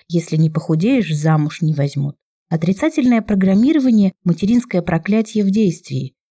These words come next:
Если уж хотите немного похудеть, делайте это спокойно, с достоинством, без паники,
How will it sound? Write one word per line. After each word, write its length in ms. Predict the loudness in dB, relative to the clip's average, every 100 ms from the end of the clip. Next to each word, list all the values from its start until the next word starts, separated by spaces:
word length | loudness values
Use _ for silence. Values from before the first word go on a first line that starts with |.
| -6
Если 300 | -2 -2 0
уж 180 | 0 0
хотите 340 | -4 -2 -2
немного 420 | 2 4 4 0
похудеть, 580 | -2 -4 -2 0 0 -4 _ -10
делайте 500 | -2 0 2 0 0
это 120 | 0
спокойно, 720 | -2 -4 -6 -2 -2 -2 -4 -6
с 120 | -8
достоинством, 880 | -4 -4 -6 -6 -4 -6 -12 -12 -12 -12 _ -6
без 260 | -4 -4
паники, 600 | -6 -4 -4 -6 -8 -16